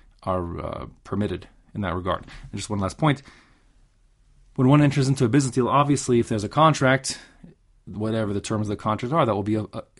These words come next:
enforced. So if the contract said you get ninety-eight and a half, that's what he gets. If the contract says it's only gonna get,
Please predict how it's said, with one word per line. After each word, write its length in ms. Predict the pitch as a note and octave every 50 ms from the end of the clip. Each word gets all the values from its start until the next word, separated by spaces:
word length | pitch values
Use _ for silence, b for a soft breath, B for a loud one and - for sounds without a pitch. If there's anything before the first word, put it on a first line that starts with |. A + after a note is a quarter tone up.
| - A#2+
enforced. 640 | A2 G#2+ G#2+ - - D3+ G#2 E2+ - - - - - _ _ -
So 80 | - -
if 40 | G2
the 80 | - -
contract 340 | - B2+ A#2+ A2 G#2+ F#2 -
said 200 | - A#2 G#2+ G#2
you 60 | G2+
get 120 | A2 G2+
ninety-eight 240 | G2 G#2+ G#2 G2+ G#2
and 80 | F#2+ F#2+
a 60 | F#2+
half, 180 | A2+ B2+ -
that's 180 | - - F2+ -
what 60 | -
he 60 | G#2+
gets. 240 | B2 D#3 A2+ - -
If 60 | G2+
the 80 | F#2+ G#2+
contract 260 | - G#2+ G2 F#2 -
says 240 | - A2 G#2 G2 - B B B B
it's 120 | - - -
only 140 | A2 G#2 G2
gonna 160 | G2+ G2+ F#2+
get, 240 | G2 G2 G2+ G2+